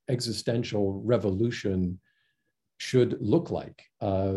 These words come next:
as part of the kind of change that he hoped would eventually emerge from these little oheniska, uh, dotted around society. Uh, event-, he obviously clearly felt that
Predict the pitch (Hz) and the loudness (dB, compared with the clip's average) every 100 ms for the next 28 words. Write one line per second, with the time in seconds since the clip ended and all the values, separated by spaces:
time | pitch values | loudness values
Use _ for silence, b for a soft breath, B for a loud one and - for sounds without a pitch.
0 | 107 117 - - 139 139 135 - 127 110 | 0 -2 -4 2 4 4 2 -2 0 0
1 | 104 - 127 123 117 - 101 101 98 110 | -2 -2 0 2 0 -2 -2 -2 -2 -4
2 | - 104 95 110 110 - 101 98 107 113 | -2 -2 2 2 0 0 -2 2 4 2
3 | 107 - 151 156 143 120 113 113 110 110 | 2 -2 0 2 2 0 0 -2 0 -2
4 | 107 107 - 113 127 110 101 - - 87 | -2 -4 -4 0 2 2 0 -4 -8 -8
5 | 90 _ _ _ _ _ - 101 101 92 | -8 _ _ _ _ _ -8 -4 -2 0
6 | 110 110 107 101 104 101 98 - 104 95 | 0 2 2 2 2 0 -4 -6 -2 0
7 | 104 98 90 - _ _ b b - 98 | 0 0 -2 -6 _ _ b b 0 2
8 | 98 101 131 123 175 - 127 151 165 - | 4 2 2 4 4 2 2 4 4 2
9 | 120 107 - 147 151 120 110 104 - _ | 0 -2 -2 2 2 2 0 -4 -12 _
10 | 165 135 - 135 110 104 | -2 -2 -2 -4 -2 -2